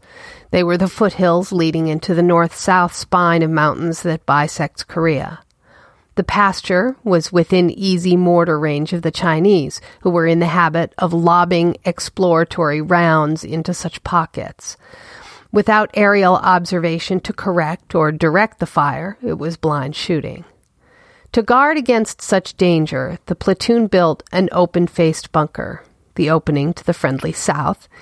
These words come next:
in which Reckless could take shelter if the incoming did become too severe. The A S P from which Reckless would fill her pack with high explosive charges was three hundred meters south and east of the pasture.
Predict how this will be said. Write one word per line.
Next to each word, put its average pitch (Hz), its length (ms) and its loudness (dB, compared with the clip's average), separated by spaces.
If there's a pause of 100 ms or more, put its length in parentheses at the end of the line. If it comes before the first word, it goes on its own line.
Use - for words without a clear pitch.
(300)
in 208 160 4
which 190 260 -2
Reckless 175 380 0
could 170 200 -2
take 175 240 -2
shelter - 580 -2
if - 120 -8
the 160 180 0
incoming 156 460 2
did 151 180 0
become 147 320 -4
too - 160 -4
severe. - 600 -6 (1700)
The 254 140 2
A 302 200 2
S 349 180 0
P 285 260 0
from 226 280 0
which 202 240 -2
Reckless 185 500 -2
would 170 160 -2
fill 165 280 0
her 175 140 -2
pack - 440 -2
with 170 140 -4
high 170 200 0
explosive 165 600 -4
charges 160 600 -2 (320)
was 208 200 0
three 320 320 2
hundred 262 480 2
meters 180 340 2
south 175 500 0 (140)
and 190 260 0
east 160 520 -8
of 185 100 -12
the 175 80 -4
pasture. - 760 -4